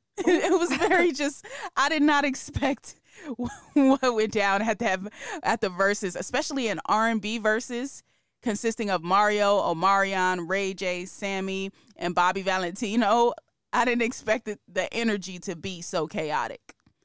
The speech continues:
Speaker 1: And mind you, I saw clips when I woke back up at, like, three in the morning or whatever the case is. <laughs> But from the clips I saw, vocals, the vocals were lacking a little bit, minus Mario.
Speaker 2: Mm-hmm.
Speaker 1: And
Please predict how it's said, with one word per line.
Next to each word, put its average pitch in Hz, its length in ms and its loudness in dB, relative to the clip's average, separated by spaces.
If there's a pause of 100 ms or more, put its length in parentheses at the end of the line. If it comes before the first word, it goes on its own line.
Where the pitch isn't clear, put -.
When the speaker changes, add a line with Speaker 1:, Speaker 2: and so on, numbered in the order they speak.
(400)
Speaker 1:
And 202 240 -2
mind 240 240 0
you, 202 120 -4
I 254 280 2 (140)
saw 202 320 2
clips 208 480 -4
when 170 120 -4
I 175 100 2
woke 175 240 0
back 170 220 -2
up 170 160 0
at, 165 100 -2
like, 165 240 -6
three 180 260 -4
in 170 80 -4
the 165 80 -4
morning 170 400 -2
or 160 80 -4
whatever 160 260 -6
the 156 80 -10
case 208 340 -4
is. 202 300 -2
<laughs> - 60 -20
But 196 360 2 (420)
from 311 260 0
the 254 80 0
clips 240 360 -4
I 202 180 2
saw, 208 480 2 (300)
vocals, 254 580 -2
the 226 80 0
vocals 254 520 -2
were 240 100 0
lacking 233 420 0
a 233 60 -2
little 233 220 0
bit, 233 320 -2 (320)
minus 202 380 -2
Mario. 175 540 -4 (640)
Speaker 2:
Mm-hmm. 190 140 -8
Speaker 1:
And 175 640 -2